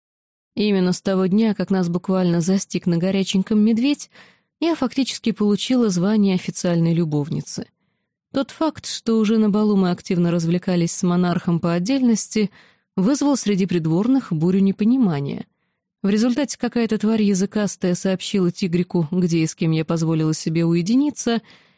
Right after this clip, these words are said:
и он, оставив сестёр Ватерн поспешно одеваться,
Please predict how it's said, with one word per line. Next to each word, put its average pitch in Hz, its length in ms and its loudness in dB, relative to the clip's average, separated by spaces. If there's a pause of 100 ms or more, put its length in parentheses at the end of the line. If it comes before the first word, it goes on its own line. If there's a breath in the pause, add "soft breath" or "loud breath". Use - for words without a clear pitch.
(200 soft breath)
и 233 100 0
он, 294 160 4
оставив 233 500 0
сестёр 190 420 -2
Ватерн 170 480 0
поспешно 185 560 -2
одеваться, 226 640 0